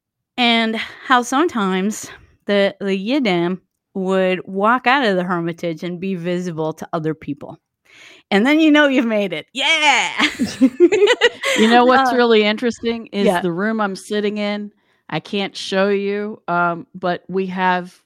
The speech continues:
Speaker 2: one of those images hanging on the wall
Speaker 1: Oh, nice.
Speaker 2: of one of the deities that you meditate upon and then visualize it into being.
Speaker 1: Is it, like, a scary one, like Vajrayapani?
Speaker 2: Oh.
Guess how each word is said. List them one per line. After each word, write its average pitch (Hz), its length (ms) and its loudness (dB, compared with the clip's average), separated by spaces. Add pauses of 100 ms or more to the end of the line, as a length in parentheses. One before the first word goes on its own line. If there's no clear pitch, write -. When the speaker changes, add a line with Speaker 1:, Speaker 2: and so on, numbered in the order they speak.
Speaker 2:
one 160 200 -8
of 160 200 -12
those 156 540 -8
images 156 760 -10 (520)
hanging 160 400 -6
on 147 140 -6
the 151 60 -6
wall 147 520 -12
Speaker 1:
Oh, 330 600 2
nice. 220 640 0
Speaker 2:
of 185 40 -2
one 185 280 2
of 175 160 -2 (120)
the 160 360 -4 (220)
deities 175 480 -8
that 160 200 -16
you 160 80 -14
meditate 156 480 -10
upon 147 540 -12 (800)
and 151 260 -2
then 143 360 -2 (120)
visualize 160 760 0
it 151 180 -12
into 147 320 -10
being. 147 520 -4 (500)
Speaker 1:
Is 254 160 -2
it, 277 80 -4
like, 233 180 -2
a 196 60 -6
scary 208 360 -4
one, 285 240 0
like 190 180 -2
Vajrayapani? 190 960 0
Speaker 2:
Oh. - 20 -12